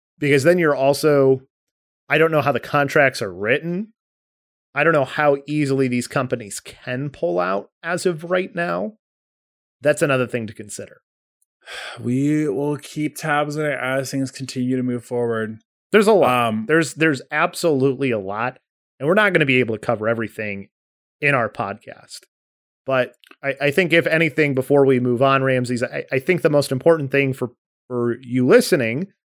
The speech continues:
Speaker 1: is to try and keep yourself informed on the situation and do your best to support those who you know, who you may know who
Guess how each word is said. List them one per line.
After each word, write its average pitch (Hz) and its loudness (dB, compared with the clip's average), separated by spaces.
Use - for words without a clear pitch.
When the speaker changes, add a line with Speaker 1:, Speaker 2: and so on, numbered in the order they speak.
Speaker 1:
is 165 0
to 156 -2
try 202 4
and 185 0
keep 196 -4
yourself 151 0
informed 139 2
on 196 2
the 202 2
situation 214 0
and 196 4
do 226 4
your 226 4
best 190 4
to 185 0
support 156 4
those 147 2
who 143 0
you 117 -2
know, 120 0
who 139 -4
you 131 -2
may 117 -2
know 139 4
who 123 0